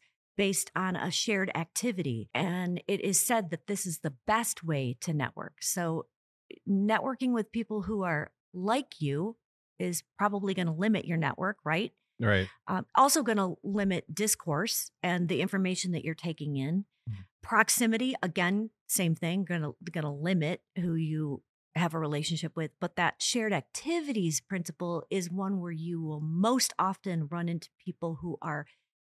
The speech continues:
Speaker 1: different than you, who have different ideas. And from a career perspective, uh, perhaps even have knowledge of jobs or promotions. The shared activities principle is the one that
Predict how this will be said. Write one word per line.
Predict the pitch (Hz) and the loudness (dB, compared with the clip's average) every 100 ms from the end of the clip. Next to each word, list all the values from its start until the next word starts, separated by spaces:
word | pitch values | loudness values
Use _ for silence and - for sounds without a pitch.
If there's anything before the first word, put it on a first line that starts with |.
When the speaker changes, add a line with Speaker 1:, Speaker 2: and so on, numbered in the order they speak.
| _ | _
Speaker 1:
different | 156 147 - 220 - - | -2 0 -2 -2 -2 -4
than | 214 247 | -4 0
you, | 247 254 254 254 240 | 0 0 -2 -4 -4
who | - 185 | -2 0
have | 165 160 143 - | 0 -2 -4 -8
different | 175 175 156 | -8 -6 -6
ideas. | 160 156 - 170 180 220 262 - - _ _ - _ | -6 -6 -4 -2 0 0 -2 -4 -8 _ _ -20 _
And | 190 202 | 0 0
from | 208 190 | 0 -2
a | |
career | 160 - 170 233 339 | -4 -6 -4 -2 -4
perspective, | - 170 - 151 - 180 175 165 - _ | -4 -4 -2 -6 -4 -4 -4 -4 -10 _
uh, | 175 156 - | -6 -6 -8
perhaps | - 175 185 - - | -8 -6 -6 -6 -4
even | 185 170 170 | -2 0 -2
have | 147 160 147 | -2 -4 -4
knowledge | 156 156 160 151 - | -4 -4 -2 -4 -6
of | 151 143 | -8 -6
jobs | 147 143 147 147 151 - | -4 -2 -2 -4 -8 -8
or | - 151 139 127 - | -10 -8 -8 -12 -6
promotions. | 165 170 190 - 123 123 - - | -2 0 0 0 -2 -2 -6 -4
The | 185 | 0
shared | - 226 | 2 2
activities | 196 - 208 185 | 0 -2 -2 -2
principle | - 180 160 - 160 - | -2 -2 -2 -2 -2 0
is | 185 170 156 | -2 -2 -2
the | 180 | -2
one | 160 165 165 160 151 - | 0 2 2 2 0 -4
that | 160 156 151 | -4 0 0